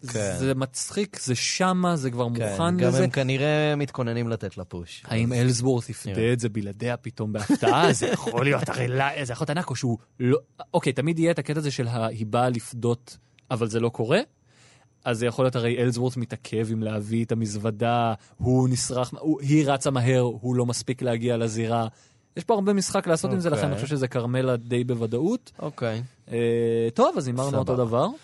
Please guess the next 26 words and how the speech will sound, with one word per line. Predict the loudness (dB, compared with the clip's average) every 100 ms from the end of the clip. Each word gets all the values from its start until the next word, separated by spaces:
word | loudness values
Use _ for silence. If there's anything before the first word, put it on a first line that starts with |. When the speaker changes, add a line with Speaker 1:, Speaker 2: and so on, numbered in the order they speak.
| -20 _ -4
Speaker 1:
אה, | -2 -2 -2
אליפות | -2 -2 -2
הזוגות, | 0 2 0 0 -8 _ _ -6
אוסוס | -2 0 2 2 0 -6 -10 -12
נגד | -4 -2 0 0 -2 -8 -8
הניו | -2 0 0 0
דיי. | -2 -6 -4 0
Speaker 2:
אוסוס. | 0 0 -10 -18 -20 _ _
Speaker 1:
אתה | -12
חושב | -8 -4
שהאוסוס | 0 2 2 0 -2 -4
לוקחים? | -10 -14 -16 -18 -6
Speaker 2:
כן. | -4 -4 -10 _ _ -20 -20 _ _ _ _ _ _ _ _ _ _ _ _ _
Speaker 1:
זה | -8 -2 -2
הקרב | -2 -4 -4
היחיד | -4 -6 -6
שיש | -4 -4 -4 -6 -6
לי | -6
עליו | -6 -8
ממש | -10 -12 -14 -16 -14 -10 -10 -10
התלבטות. | -10 -8
Speaker 2:
אתה | -8
חושב | -6 -2 -2
שיש | 0
מצב | -2 -2
ש-, | -4